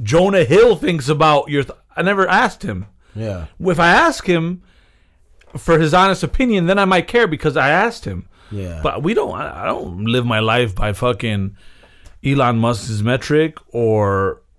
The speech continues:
Speaker 1: John's metric or Carl's metric or, you know, Jenny's metric. Like, I live my, like, I have my own thoughts.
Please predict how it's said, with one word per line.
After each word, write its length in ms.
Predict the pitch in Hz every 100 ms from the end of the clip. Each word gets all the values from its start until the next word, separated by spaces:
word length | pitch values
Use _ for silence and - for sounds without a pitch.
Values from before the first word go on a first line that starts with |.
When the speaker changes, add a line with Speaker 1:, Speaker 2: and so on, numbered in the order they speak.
| _ _ _ _ 110
Speaker 1:
John's 440 | 101 135 143 135 113
metric 640 | 147 151 156 165 170 160 -
or 540 | 117 110 98 98 - - -
Carl's 400 | - 165 165 139
metric 600 | 156 156 165 165 165 - _ _ -
or, 400 | 117 113 107 -
you 120 | 127
know, 260 | 117 101 98 - - - 113
Jenny's 460 | 107 156 175 160
metric. 320 | 156 170 185 135
Like, 140 | 131
I 180 | 135 190
live 440 | 208 202 180 143
my, 240 | 147 131 139
like, 260 | 139 135
I 120 | 127 147
have 220 | 180 170
my 160 | 160
own 240 | 160 175 170
thoughts. 560 | - 240 - - -